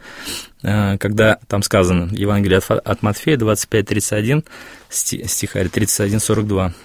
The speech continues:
«Когда же придет Сын Человеческий во славе Своей, все святые ангелы с Ним, тогда сядет на престоле славы Своей, и соберутся перед Ним все народы, и отделит одних от других, как пастырь отделяет овец от козлов,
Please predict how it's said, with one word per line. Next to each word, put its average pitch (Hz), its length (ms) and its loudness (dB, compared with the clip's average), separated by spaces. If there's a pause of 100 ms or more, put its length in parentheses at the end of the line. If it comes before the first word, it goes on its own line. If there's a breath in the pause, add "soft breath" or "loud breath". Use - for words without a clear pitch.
(100)
«Когда 104 260 2
же 113 100 2
придет 110 300 0
Сын 156 160 0
Человеческий 120 580 2
во 104 140 2
славе 107 260 2
Своей, 104 320 2
все 104 180 2
святые 110 360 2
ангелы 104 360 2
с - 120 -2
Ним, 95 160 0 (280 loud breath)
тогда 110 280 4
сядет 127 360 4
на 104 120 0
престоле 107 400 2
славы 139 320 4
Своей, 110 340 2
и 101 60 2
соберутся 113 560 2
перед 113 240 4
Ним 110 120 6
все 113 160 0
народы, 113 380 4
и 104 40 4
отделит 120 440 4
одних 120 380 2
от 107 100 0
других, 113 360 0
как - 200 -2
пастырь 107 400 0
отделяет 104 460 0
овец 101 320 4
от 101 120 -4
козлов, 101 460 2